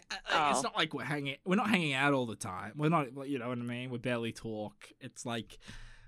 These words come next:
Speaker 1: we're nice to each other and talk to each other every once in a while, but it's just like, you know, I don't
Speaker 2: Uh,
Speaker 1: know. It's, I,
Speaker 2: it,
Speaker 1: I, I just
Speaker 2: so
Speaker 1: find
Speaker 2: you're
Speaker 1: it,
Speaker 2: like
Speaker 1: I find it really hard.
Speaker 2: acquaintances.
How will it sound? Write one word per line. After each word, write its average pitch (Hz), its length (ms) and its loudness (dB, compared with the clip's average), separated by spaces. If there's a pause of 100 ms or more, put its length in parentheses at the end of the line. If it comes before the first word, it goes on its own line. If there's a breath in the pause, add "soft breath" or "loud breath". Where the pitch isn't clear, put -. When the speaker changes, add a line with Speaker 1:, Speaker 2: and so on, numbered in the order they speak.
(140 loud breath)
Speaker 1:
we're 127 100 2
nice 113 420 0
to 120 140 -2
each 107 160 -2
other 110 200 0
and 107 140 0
talk 117 320 -2
to 117 120 -4
each 107 120 -6
other 107 140 -4
every 104 220 -4
once 104 260 -4
in 113 80 -4
a 104 40 -4
while, 104 560 -6
but 113 200 -4
it's - 180 -8
just - 200 -8
like, 110 340 -6 (540)
you 120 100 -2
know, 104 300 -2 (1500)
I 190 120 12
don't 175 140 12
Speaker 2:
Uh, 143 160 8
Speaker 1:
know. 143 140 6
It's, 165 280 2
I, 170 140 6
Speaker 2:
it, 160 120 4
Speaker 1:
I, 185 240 4
I 175 200 2
just 185 260 -2
Speaker 2:
so - 60 8
Speaker 1:
find 214 120 8
Speaker 2:
you're 220 80 8
Speaker 1:
it, 214 40 6
Speaker 2:
like 226 280 4
Speaker 1:
I 170 80 4
find 202 300 8
it 202 80 8
really 143 480 6
hard. 131 140 4
Speaker 2:
acquaintances. - 240 2